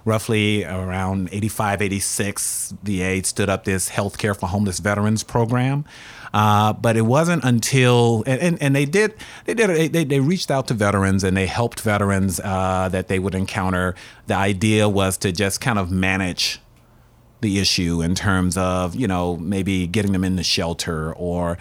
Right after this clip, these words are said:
if they had healthcare needs, providing some healthcare. It wasn't until roughly about eight,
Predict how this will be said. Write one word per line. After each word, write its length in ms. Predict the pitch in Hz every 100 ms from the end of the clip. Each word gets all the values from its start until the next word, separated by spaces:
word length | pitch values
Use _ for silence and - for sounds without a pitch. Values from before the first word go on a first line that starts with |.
| - -
if 140 | - -
they 100 | 92
had 220 | 101 90
healthcare 420 | 110 101 - 98
needs, 320 | 95 90 90
providing 420 | - - 107 104 98
some 200 | 92 82
healthcare. 640 | 90 87 - 90 80 82 - - - - - - - -
It 60 |
wasn't 260 | 135 180 165
until 460 | 147 - 139 127
roughly 840 | 113 110 110 120 - 110 104 104 98
about 640 | 98 85 101 104 104 - - - - _ - - - - _ - - - - -
eight, 280 | 151 135